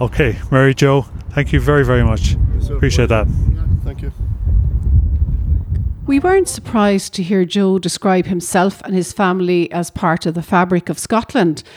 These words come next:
Speaker 3: They've been here a long time after all, but we listened carefully when he clearly identifies as an Irish Scot and not Scots Irish. This was an important distinction for him.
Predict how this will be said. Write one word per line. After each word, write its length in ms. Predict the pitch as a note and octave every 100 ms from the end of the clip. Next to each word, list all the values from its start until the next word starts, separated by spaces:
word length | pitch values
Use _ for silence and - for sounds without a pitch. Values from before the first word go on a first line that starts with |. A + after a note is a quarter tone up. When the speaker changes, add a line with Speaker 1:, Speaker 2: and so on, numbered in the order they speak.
| - _ -
Speaker 3:
They've 220 | G#3 F#3
been 260 | C4 D#4
here 180 | A3+ G3
a 60 | F3+
long 240 | F#3 F3+
time 300 | F3 G#3+ G3
after 380 | D#3+ D3+ - E3+
all, 300 | F#3 F3 F3 - - - -
but 220 | D4 B3
we 120 | D4
listened 380 | D4+ - A4 -
carefully 640 | - G#3+ G#3+ - F#3+ F3+ - -
when 140 | G#3
he 140 | G#3
clearly 720 | F#3+ - A#3+ B3+ C4 C4+ C#4 -
identifies 800 | A#3+ A#3 G3 - - F3 F3+ F3+
as 140 | F3+
an 140 | F#3+ F#3
Irish 500 | F3 F3 F3 - -
Scot 580 | - - F#3+ F3+ B3+ - _ _ _ -
and 220 | G3+ G3+
not 320 | F#3+ F3 F#3 - -
Scots 640 | - - D#3 D#3+ - - _
Irish. 540 | A#3 D4+ G3 - - - _ _ _
This 280 | - D#4 - -
was 180 | A3
an 80 | G3+
important 600 | F#3 - G3+ G3+ - F#3
distinction 540 | F3+ - G3 F#3 - E3+
for 180 | -
him. 340 | D#3+ F#3 D3+